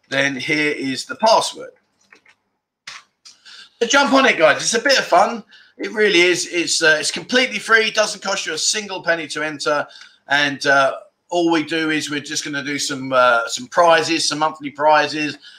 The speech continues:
uh, best t-, it doesn't matter. Even if you, right, even if you don't know your football, and here's the, here's the funny thing about this, right? Even if you don't know your football, there is an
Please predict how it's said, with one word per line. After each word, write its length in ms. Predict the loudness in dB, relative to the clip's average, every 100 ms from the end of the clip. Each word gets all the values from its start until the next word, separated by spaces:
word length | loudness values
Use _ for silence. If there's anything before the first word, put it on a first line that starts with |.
| -14 -4
uh, 180 | -2 2
best 260 | 0 0 -4
t-, 60 |
it 100 | -2
doesn't 260 | 0 0 2
matter. 260 | 2 2
Even 220 | -2 -4 -8
if 160 | -10
you, 60 | -6
right, 180 | -2 -2
even 200 | -2 -4
if 140 | -6 -8
you 140 | -2
don't 320 | 2 2 2
know 120 | 2
your 280 | 2 2 -4
football, 360 | -4 -6 -6 -6
and 100 | -4
here's 260 | -4 -4
the, 160 | -8 -10
here's 220 | -6 -6 -4
the 120 | -4
funny 280 | -2 -2 -4
thing 220 | -10 -6
about 280 | 2 2 0
this, 140 | -6
right? 160 | -4 -4 -6 -20 -20 _ _
Even 360 | 0 2 2 0
if 200 | -2 -4
you 160 | -8
don't 320 | 2 2 2 2
know 120 | 2
your 260 | 2 -2
football, 440 | -2 -6 -8 -10 -4
there 120 | 0
is 140 | 0
an 120 | -2